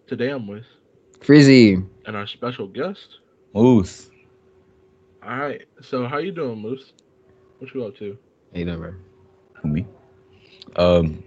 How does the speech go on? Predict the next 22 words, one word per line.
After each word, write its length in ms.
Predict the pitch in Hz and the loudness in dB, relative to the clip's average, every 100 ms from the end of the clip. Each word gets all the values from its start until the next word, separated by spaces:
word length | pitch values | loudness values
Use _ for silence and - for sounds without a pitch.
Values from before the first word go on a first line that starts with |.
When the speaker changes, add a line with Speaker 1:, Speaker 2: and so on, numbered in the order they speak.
| - | -2
Speaker 3:
yeah, 180 | 90 | 4
I'm 120 | 92 110 | 6 8
doing 200 | 113 110 | 8 8
good. 340 | 95 107 104 | 8 8 6
Uh, 320 | 82 85 85 | 4 2 2
you 120 | 78 80 | 0 -2
know, 200 | 78 85 _ _ _ - - - _ _ _ | -2 -6 _ _ _ -20 -20 -20 _ _ _
black 280 | 71 80 82 | -2 0 0
and 80 | 78 | 0
proud. 340 | 85 85 82 - _ _ _ _ _ - | 0 2 2 -2 _ _ _ _ _ -20
Speaker 1:
<laughs> 60 | 131 - - - - 659 - 605 659 539 - - - - - - - - - - - - - | -20 -20 -20 -12 -2 -2 -2 -6 -6 -8 -12 -16 -12 -2 2 2 2 -2 -4 -4 -4 -4 -8
All 60 | 143 135 | -8 -6
right, 200 | 127 120 | -4 -6
anyway, 600 | 147 143 135 117 113 110 | -6 -4 -4 -4 -6 -8
so 640 | 120 - 120 113 107 90 - | -10 -8 -6 -6 -8 -10 -16
what's 320 | - 117 135 | -18 -12 -12
going 240 | 135 147 135 | -10 -10 -8
on 140 | 131 123 | -8 -10
right 80 | |
now 220 | 110 110 110 | -12 -12 -12
is 120 | 107 | -12
that 280 | 104 101 | -12 -12